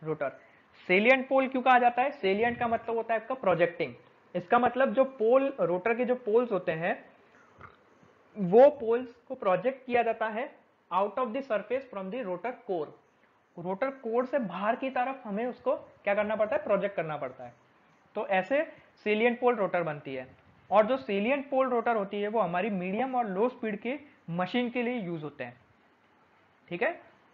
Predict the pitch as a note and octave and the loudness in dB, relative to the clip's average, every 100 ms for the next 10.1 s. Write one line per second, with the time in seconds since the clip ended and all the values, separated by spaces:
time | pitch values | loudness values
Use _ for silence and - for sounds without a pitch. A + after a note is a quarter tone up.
0 | _ G3+ B3+ A3 - - _ _ _ _ | _ 8 8 8 0 -16 _ _ _ _
1 | _ _ _ _ _ _ G3 F#3+ C#4 B3 | _ _ _ _ _ _ -12 -4 -2 0
2 | F#3+ G#3+ A#3+ B3 B3+ - - - E3+ E3 | 2 4 4 2 0 -6 -20 -14 -2 0
3 | F#3 G3+ A#3+ B3+ G3 G3+ A#3+ C#4 B3+ - | 2 2 2 2 0 0 -2 -4 -8 -8
4 | - C4 B3+ C4+ C4+ A3 A3+ A3+ A3+ A#3 | -2 0 0 -2 -2 -2 -2 -4 -2 -2
5 | G3+ F#3+ A3 G#3+ A3 E3 F3+ F3 G#3 - | 0 -2 -2 0 -2 -2 -4 -2 -2 -4
6 | - - F#3 A3+ F#3 F#3+ D#4 - - - | -10 -8 2 4 4 2 0 -8 -20 -20
7 | - - - - F3 G3+ A3 C#4+ C#4 C4+ | -20 -20 -20 -14 0 2 2 0 -4 -4
8 | G#3+ F#3+ F#3+ C4+ G3+ F#3 D#3 C#3 - _ | -6 -6 -6 -4 -4 -6 -8 -10 -14 _
9 | _ _ _ _ _ _ F3+ G3+ B3 D4 | _ _ _ _ _ _ -4 -2 -2 -4